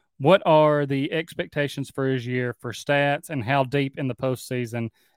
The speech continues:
does he need to go?" And I'm going to approach this as if this is potentially his last season with the Titans.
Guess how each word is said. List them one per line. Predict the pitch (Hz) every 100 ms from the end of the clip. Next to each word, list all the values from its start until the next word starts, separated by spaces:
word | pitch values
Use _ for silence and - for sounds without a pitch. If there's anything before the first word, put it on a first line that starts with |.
| _
does | 147 139
he | 135
need | 123 120 113
to | 110
go?" | 113 98 101 _ _ _ _ _ _ _ - _ _
And | 165 160 160 156 - _ _
I'm | 165 220
going | 214 208 196 180
to | - 165 160 151 147 156
approach | 147 - 156 160 -
this | 147 135 - -
as | 139 135 131 127 123 _ _ _ _
if | 147 -
this | 143 139
is | 135 -
potentially | - 147 139 - 131 110
his | 127 117
last | 120 127 123 110 -
season | 131 123 117 117 113 _ _ _ 139
with | 131 151 -
the | 135
Titans. | - 127 113 - 113 104